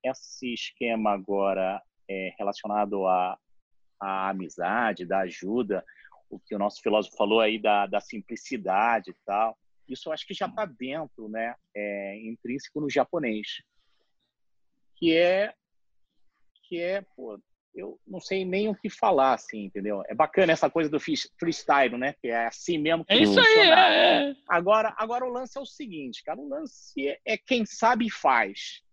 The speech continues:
Speaker 1: entendeu? Quem sabe faz. Claro que nesse momento tá todo mundo meio enclausurado e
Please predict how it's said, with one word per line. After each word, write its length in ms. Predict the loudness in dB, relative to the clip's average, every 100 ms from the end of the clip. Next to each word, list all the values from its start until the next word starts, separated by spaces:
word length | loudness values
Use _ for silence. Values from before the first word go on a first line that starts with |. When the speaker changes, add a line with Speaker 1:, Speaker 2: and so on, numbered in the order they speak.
| _ -20
Speaker 1:
entendeu? 380 | -16 -12 -12 -10
Quem 180 | -12 -12
sabe 680 | -12 -4 0 0 -2 -8 -10 _ _ _
faz. 540 | 2 2 0 -8 -20 -20 _ _ _ _ _ _ _ _ _ _ _ _ _ -2
Claro 260 | 4 4 4
que 140 | 0
nesse 220 | -6 -6 -6
momento 280 | -6 -6 _ -4
tá 100 | -2
todo 180 | -4
mundo 200 | -4 -6
meio 200 | -4 -2 -2
enclausurado 1300 | -6 -6 2 4 2 2 2 4 4 4 2 0
e 140 | -6